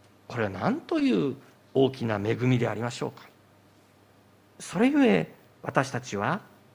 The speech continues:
動揺することなく、安心して歩むことができるのです。そして、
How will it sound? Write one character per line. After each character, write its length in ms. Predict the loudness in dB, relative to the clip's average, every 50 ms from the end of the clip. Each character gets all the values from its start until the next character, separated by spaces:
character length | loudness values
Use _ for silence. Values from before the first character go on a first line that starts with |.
| -20 _ -20 _ -6
動 260 | -4 0 2 2 2
揺 220 | 2 2 2 0
す 180 | -2 -4 -6 -6
る 80 | -6 -6
こ 160 | -6 -8 -10
と 140 | -6 -4 -2
な 160 | -2 -2 -4
く、 320 | -4 -8 -10 -10 -10 -10 -12 -18 -20 _ _ -20 _ _ _ _ 0
安 240 | 4 6 6 6
心 260 | 4 2 0 2 2 2
し 120 | 0 -2
て 220 | -12 -12 -12 -14 -18 _ _ _ _ _ _ _ _ _ _ -2
歩 220 | 0 2 2 2
む 100 | 0 0
こ 120 | -2 -6 -8
と 100 | -10 -10
が 140 | -10 -10 -14
で 120 | -14 -16 -16
き 160 | -14 -10 -8
る 80 | -6 -6
の 120 | -6 -8
で 100 | -12 -16
す。 220 | -20 -20 -20 -20 _ _ _ _ _ _ _ _ _ _ _ _ _ _ _ _ _ _ _ _ _ -12
そ 140 | -6 -6 -4
し 60 | -2
て、 280 | 0 0 0 0 -2